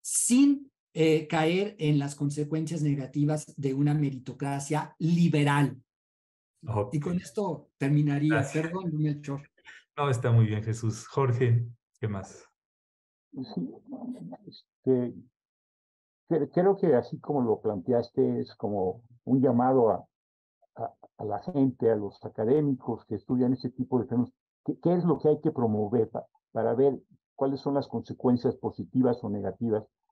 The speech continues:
Speaker 3: de esta forma que, en la que hemos organizado, este, ho-, hoy en día en nuestras interacciones o la vida, la, la vida social, y que par-, se ve particularmente en la,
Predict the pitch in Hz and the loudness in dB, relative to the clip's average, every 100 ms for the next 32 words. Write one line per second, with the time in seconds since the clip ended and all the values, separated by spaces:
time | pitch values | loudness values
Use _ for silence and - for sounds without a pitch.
0 | _ - 110 151 131 - 139 123 127 117 | _ -2 0 2 -2 0 0 0 -2 -2
1 | 113 113 110 101 - 120 123 113 90 95 | -4 -4 -4 -4 0 2 2 0 -4 -6
2 | 95 113 113 110 - _ _ _ - - | -6 -2 0 0 -2 _ _ _ -14 -14
3 | - - 107 120 127 - 131 131 123 127 | -12 -8 -4 -2 -2 0 2 4 4 4
4 | 131 113 104 104 - 98 - 101 107 101 | 2 0 -4 -10 -12 -14 -10 -6 -4 -4
5 | - 113 113 107 - 101 104 110 104 - | -4 -2 -2 -2 -4 -2 -2 -2 -4 -6
6 | _ _ 107 - 113 113 127 123 - 85 | _ _ -10 -8 -6 0 2 2 -2 -8
7 | 107 95 - _ _ _ - 123 127 120 | -4 -4 -6 _ _ _ -6 -2 -2 -2
8 | 110 - - 110 123 - 113 - - 127 | -4 -8 -2 2 2 0 -8 -6 -2 0
9 | 135 127 120 117 139 - 95 92 | 2 2 2 0 -4 -4 -6 -4